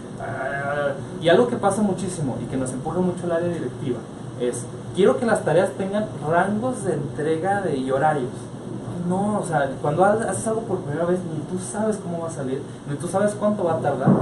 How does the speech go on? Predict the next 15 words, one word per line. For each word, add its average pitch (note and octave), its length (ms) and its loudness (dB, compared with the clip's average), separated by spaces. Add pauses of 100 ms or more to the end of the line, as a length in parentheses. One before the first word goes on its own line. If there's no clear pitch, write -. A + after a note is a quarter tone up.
y - 200 8
tienes - 220 8
que C3+ 100 6
entregarle C#3 460 6
resultados - 760 8 (480)
a - 160 6
la, - 520 8
al - 180 2
superior - 380 4
de - 220 4
ti, - 140 6
al - 120 4
cliente, - 300 2
quien - 120 4
sea, - 220 4